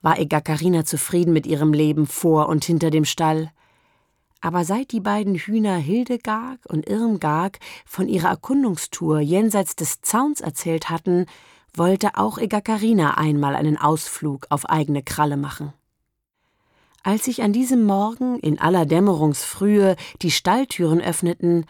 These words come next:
setzte Egakarina ihren Plan in die Tat um. Scheinbar ziellos, mal hier pickend, mal da scharrend, schritt sie möglichst unauffällig den Zaun zum Bauerngarten entlang.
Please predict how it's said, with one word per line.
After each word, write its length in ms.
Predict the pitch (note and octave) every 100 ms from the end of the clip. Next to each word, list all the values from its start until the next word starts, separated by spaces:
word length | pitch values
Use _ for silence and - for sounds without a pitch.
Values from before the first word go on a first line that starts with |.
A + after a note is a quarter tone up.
| - _ _
setzte 520 | - G3+ A#3 - A#3+ G3
Egakarina 680 | D#3+ D#3 D3 D3 F3+ G3
ihren 280 | G3 C#3+ C#3
Plan 420 | - D3+ C#3+ D#3
in 120 | E3+ D#3+
die 120 | D#3+
Tat 380 | E3 C#3+ C#3 D3
um. 300 | C#3 C#3+ - _ _ _ _ _ _ _ _ _
Scheinbar 420 | - A3+ B3+ B3 B3
ziellos, 840 | - C4+ B3+ B3+ B3+ B3+ - -
mal 160 | D3+
hier 260 | C3 F3 G#3+
pickend, 640 | - G3+ G3 G3 F#3+ -
mal 180 | D#3+ D3+
da 240 | E3 F3+ F3+
scharrend, 580 | - F3 F3+ F#3+ F#3+ - - -
schritt 320 | - - A3+
sie 140 | - G#3+
möglichst 500 | C#4 - B3+ - -
unauffällig 800 | G#3+ - - F#3 F3+ F#3 - - - -
den 180 | D#3+ C#3
Zaun 440 | - E3+ F3 F#3+
zum 240 | - F3 E3
Bauerngarten 720 | E3 D3+ C#3+ C#3 C#3 C#3 D3+
entlang. 540 | D3 C3 D3 D3 D#3